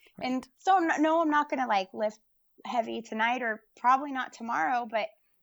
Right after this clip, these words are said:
Speaker 2: I got something in.
Speaker 1: Right.
Speaker 2: You know, and it's not, like, my ideal plan.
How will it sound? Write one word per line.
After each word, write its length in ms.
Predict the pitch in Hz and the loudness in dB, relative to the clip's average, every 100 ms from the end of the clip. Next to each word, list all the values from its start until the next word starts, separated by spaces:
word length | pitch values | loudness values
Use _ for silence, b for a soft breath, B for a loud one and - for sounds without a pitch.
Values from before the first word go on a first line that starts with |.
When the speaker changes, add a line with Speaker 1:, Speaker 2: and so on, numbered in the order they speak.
| - | -10
Speaker 2:
I 80 | 262 | 2
got 180 | 349 - - | 4 4 -2
something 500 | - 349 349 - 208 | -2 -2 -2 -6 -8
in. 320 | 185 185 220 339 _ _ _ b b | -6 -8 -8 -10 _ _ _ b b
Speaker 1:
Right. 300 | - - - - | -12 -12 -14 -16
Speaker 2:
You 120 | 254 | -6
know, 160 | 240 302 | -2 -2
and 80 | |
it's 180 | 302 - | -2 -6
not, 460 | 285 269 262 254 233 | -2 0 0 -2 -6
like, 280 | 247 220 202 - | -6 -6 -8 -8
my 440 | 214 214 208 202 - | -8 -6 -8 -8 -6
ideal 400 | 214 202 226 220 | -6 -6 -6 -6
plan. 640 | 214 220 202 214 247 349 | -6 -12 -10 -8 -8 -8